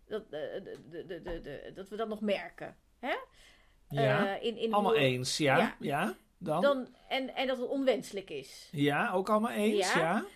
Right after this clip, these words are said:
Speaker 1: Dan, het is onwenselijk, dus we willen het anders. We willen
Speaker 2: Ja.
Speaker 1: dingen gelijk trekken. Dan, als je, dan wil je dus gaan helen. Ja,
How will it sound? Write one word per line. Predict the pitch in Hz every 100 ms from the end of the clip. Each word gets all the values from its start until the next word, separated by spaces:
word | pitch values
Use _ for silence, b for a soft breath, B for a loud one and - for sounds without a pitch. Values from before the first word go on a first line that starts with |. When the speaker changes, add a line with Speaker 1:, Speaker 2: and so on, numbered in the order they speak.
| -
Speaker 1:
Dan, | 277 269 - -
het | 226
is | 247
onwenselijk, | 208 190 233 254 233
dus | 247 240
we | 202
willen | 214 190
het | 180
anders. | - 170 202 226 403 427
We | 233
willen | 202 139
Speaker 2:
Ja. | 139
Speaker 1:
dingen | 139 180
gelijk | 381 - 339 -
trekken. | - 285 294 370 480 453 B B
Dan, | - 254 254 - _ _ _ _ _ _ _ _
als | - 285
je, | 208 220
dan | 247 226
wil | 240
je | 220
dus | 220
gaan | 247 202
helen. | 214 196 214 202 196 233 508 - _ _ _ _ _ _ _ _ _ -
Ja, | 185